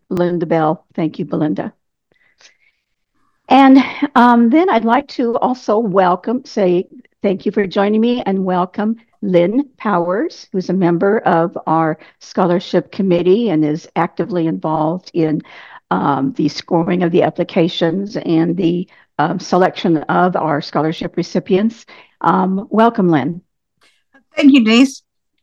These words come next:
Speaker 1: And I'd also like to welcome my two students. First of all, um, Emily Nelson, who is, uh, a first year, uh, scholarship winner this year, the twenty-two twenty-three school year. Um,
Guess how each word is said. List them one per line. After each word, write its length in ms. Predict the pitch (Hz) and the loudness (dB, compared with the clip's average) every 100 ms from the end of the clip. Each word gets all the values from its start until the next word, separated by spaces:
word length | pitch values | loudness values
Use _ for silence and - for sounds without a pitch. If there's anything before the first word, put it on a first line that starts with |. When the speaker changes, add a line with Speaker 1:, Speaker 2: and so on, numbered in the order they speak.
| _ _ _ _ _ - | _ _ _ _ _ -4
Speaker 1:
And 120 | 220 | -2
I'd 140 | 165 | 0
also 300 | 196 208 233 | 0 0 -2
like 220 | 190 185 | 0 0
to 60 | - | 0
welcome 400 | 190 175 - 180 | 0 0 0 -2
my 200 | 160 151 147 | -2 -2 -6
two 160 | - 160 | -6 -8
students. 720 | - - 214 208 262 330 - | -8 0 0 2 2 0 -4
First 320 | - 208 214 - | -6 -4 -2 -6
of 160 | 185 | -2
all, 400 | 185 185 208 262 | 0 2 0 0
um, 380 | - 170 160 156 - | -4 0 0 -2 -4
Emily 400 | 165 170 170 175 | -2 0 0 0
Nelson, 580 | 175 175 190 - 233 254 - - _ _ | 0 -2 -4 -8 -6 -6 -10 -20 _ _
who 320 | 202 180 175 | 4 4 4
is, 600 | - 175 170 170 170 - - | 2 0 2 0 -2 -8 -8
uh, 260 | 175 151 - | -4 -2 0
a 100 | 156 | -2
first 500 | - - 302 - - | -2 0 0 -2 -4
year, 420 | 208 185 196 254 - | 0 2 2 -2 -4
uh, 160 | 175 | -6
scholarship 640 | 170 - 180 175 180 180 - | -6 -4 0 0 -2 -6 -4
winner 240 | 180 190 | -2 -2
this 340 | 190 180 175 - | 0 -2 -2 -4
year, 400 | 175 170 226 226 | -2 -2 -4 -6
the 100 | 156 | -10
twenty-two 640 | 151 156 156 151 - 165 | -6 -2 -2 -2 -4 -4
twenty-three 640 | 165 - 151 151 - 156 160 | -4 -2 0 -2 -2 -4 -4
school 400 | - - 180 180 | -10 -2 0 2
year. 340 | 190 214 240 - - - _ | 4 2 2 -6 -20 -20 _
Um, 400 | 190 185 175 185 | -2 0 -2 -4